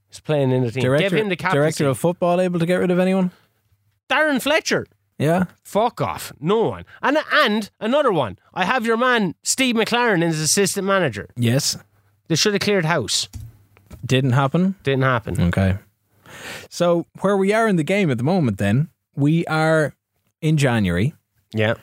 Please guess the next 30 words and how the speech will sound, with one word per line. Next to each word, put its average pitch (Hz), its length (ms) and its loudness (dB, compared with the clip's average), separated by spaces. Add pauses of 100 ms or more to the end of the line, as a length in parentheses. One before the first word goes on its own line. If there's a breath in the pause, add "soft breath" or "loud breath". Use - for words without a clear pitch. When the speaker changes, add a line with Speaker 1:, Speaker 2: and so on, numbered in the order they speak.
(260)
Speaker 2:
It's - 140 0
the 127 60 0
second 151 360 2
of 104 80 0
January, 101 400 2
'cause 135 200 -2
we 139 120 0
ticked 190 260 -2
over 180 280 0
into 135 200 -2
twenty 131 320 0
twenty-five 120 760 0
thinking 113 360 0
that, 107 320 2
"Oh, 269 100 2
you 240 160 0
know 233 160 0
what? 240 280 0 (640 loud breath)
Maybe, 196 580 2
just 180 240 -2
maybe, 175 340 2
if 117 120 0
we 123 80 2
do 127 160 0
that, 127 340 0 (100)
uh, 107 220 2
it'll 127 160 0
happen." 127 320 2
But 117 220 0 (340 loud breath)
as 147 280 0